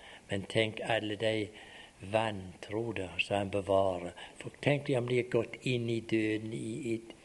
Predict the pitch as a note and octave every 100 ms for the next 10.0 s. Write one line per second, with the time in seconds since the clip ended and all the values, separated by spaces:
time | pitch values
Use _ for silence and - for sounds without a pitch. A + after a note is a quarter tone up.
0 | - - A2+ G#2 A2 A2+ A2+ A2 G#2+ B2+
1 | G#2+ G#2 G2 G2+ F#2+ - F#2 - - -
2 | - - - G#2+ G#2+ A2 - - - A2
3 | G#2+ G2+ G#2 G2+ - G#2+ B2 G#2 G#2 F#2+
4 | A3+ G3 D#3+ - G#2+ A#2 A2 A2 G#2+ G#2
5 | - - A2+ F#2+ G2+ G2+ F#2 E2 - -
6 | - G#2 G2 - G2+ G2+ - G2+ G2+ F#2+
7 | G#2 G#2+ A2 G#2+ G2+ G#2 G#2+ G#2 G#2 F#2+
8 | F#2 F#2+ - - - - - - - -
9 | G2+ A2 G2+ G2 A2 B2 G2+ F#2 F#2